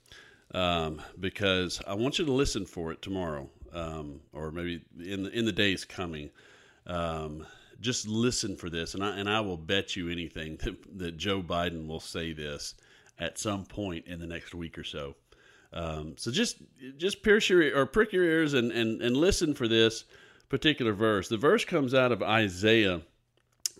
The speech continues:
chapter nine, verse ten. And when reading it, it sounds great, but once we di-, dive into it and realize what it means,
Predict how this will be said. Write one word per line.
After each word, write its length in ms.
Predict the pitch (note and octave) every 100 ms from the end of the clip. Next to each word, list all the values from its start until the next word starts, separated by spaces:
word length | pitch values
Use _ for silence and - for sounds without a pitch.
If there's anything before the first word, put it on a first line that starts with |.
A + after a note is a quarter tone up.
| -
chapter 320 | - B2 A#2+
nine, 280 | G#2 G#2 F2+
verse 280 | G#2 G2 -
ten. 500 | - D3 G#2+ D#2+ D#2 _ _ _ _ _ _ -
And 160 | A#2+
when 200 | B2 A#2+
reading 300 | C3+ A#3+ G#3
it, 120 | B2 G#2+
it 100 | -
sounds 300 | B2 A2 F2+
great, 420 | G#2+ G#2+ F2 F2+
but 200 | G2 G2 - - - -
once 400 | F#2+ A2 A#2+ -
we 140 | A#2+ G#2+
di-, 280 | F2+ A#2 F#2+
dive 280 | A2 G#2+
into 360 | G#2 G#2+ - G2
it 100 | G2
and 160 | F#2+ F#2
realize 400 | G2 F#2+ F#2+ E2+
what 260 | E2+ G2
it 120 | F#2+
means, 480 | F2+ G2 F#2 F2 E2